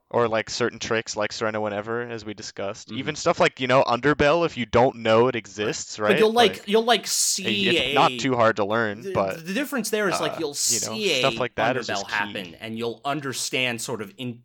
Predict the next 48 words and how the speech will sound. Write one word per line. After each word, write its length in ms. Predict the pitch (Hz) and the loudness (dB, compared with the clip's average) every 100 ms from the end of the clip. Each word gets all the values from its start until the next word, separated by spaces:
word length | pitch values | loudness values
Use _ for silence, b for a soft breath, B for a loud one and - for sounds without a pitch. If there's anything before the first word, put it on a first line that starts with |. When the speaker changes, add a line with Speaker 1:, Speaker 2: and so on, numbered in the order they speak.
| _ _ - | _ _ -4
Speaker 2:
instinctively 840 | 196 196 - 262 - 151 117 117 101 | -2 -2 -4 -8 -4 -4 -4 -8 -10
what 380 | 110 123 147 147 - | -16 -4 0 0 -2
needs 340 | - 135 127 - | -10 -8 -6 -6
to 60 | 123 | -4
happen. 360 | 117 98 - | -4 -6 -8
You 60 | 92 | -12
need 140 | 107 107 | -10 -10
to 40 | |
put 140 | - | -8
a 80 | 120 | -8
sort 180 | 107 120 | -8 -10
of 80 | 95 | -12
a 60 | 92 | -18
fruit 380 | - 180 214 214 | -12 -6 -6 -2
right 300 | 190 180 - | -2 -2 -2
there, 460 | 156 156 156 156 156 B B B | 0 2 2 -2 -6 B B B
and 100 | 110 | -8
you 80 | |
need 140 | 113 98 | -8 -8
a 20 | |
slide 440 | - - 165 190 190 | -8 -4 0 2 2
on 140 | 165 | 0
the 80 | 143 | -2
wall, 680 | 131 135 131 131 131 123 B B - | -2 0 2 2 0 -4 B B -14
and 100 | 104 | -12
it's 120 | 95 | -10
a 40 | |
little 280 | 110 156 190 | 0 2 2
finicky, 600 | 165 175 156 151 104 131 | 0 0 2 0 -2 -4
Speaker 1:
Mm-hmm. 60 | 117 | -4
Speaker 2:
but 100 | 117 | -4
sometimes 400 | 147 131 127 113 | -6 -2 -4 -4
you 60 | |
just 200 | 104 101 | -10 -12
clip 280 | - 107 92 | -10 -12 -12
through, 160 | - 69 _ _ _ - | -16 -20 _ _ _ -10
right? 260 | 90 98 | -6 -4
Like, 140 | 135 147 | -4 2
that's 180 | 226 | 2
something 240 | 226 233 202 | 2 -4 -4
you 120 | 165 | -6
can 160 | 170 143 | -6 -6
absorb 460 | 113 113 127 131 | -6 -6 -2 -2
as 120 | 123 | -4
a 80 | 110 | -8
viewer. 420 | 95 95 90 - _ _ _ b b b | -12 -16 -16 -20 _ _ _ b b b
But, 380 | 131 147 131 117 - _ _ _ _ _ | -10 -2 0 0 -4 _ _ _ _ _
um, 680 | 135 127 120 117 113 104 104 | -4 -2 0 -2 -4 -10 -16